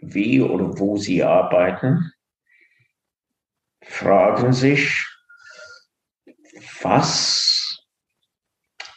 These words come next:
ja, was die überhaupt erwarten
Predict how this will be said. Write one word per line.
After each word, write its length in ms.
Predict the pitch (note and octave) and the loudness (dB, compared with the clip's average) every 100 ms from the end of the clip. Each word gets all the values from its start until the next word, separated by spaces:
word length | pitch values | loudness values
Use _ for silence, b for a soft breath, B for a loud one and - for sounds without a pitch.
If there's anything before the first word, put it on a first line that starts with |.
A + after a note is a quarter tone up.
| - | -2
ja, 500 | B2 F2 - - - _ _ - - _ | 0 0 -2 -12 -20 _ _ -20 -20 _
was 480 | E2 A2+ B2+ - - | -4 2 2 0 0
die 340 | - C3 - | 2 2 2
überhaupt 720 | A2+ A2+ G2 F#2+ G2+ - - - - - - _ _ _ _ _ _ - | 2 2 2 4 2 2 -2 -10 -12 -14 -20 _ _ _ _ _ _ 0
erwarten 1000 | F#2 - D2+ D#2 C#2+ D2+ G2+ A#2+ - | 0 2 2 2 0 0 2 2 0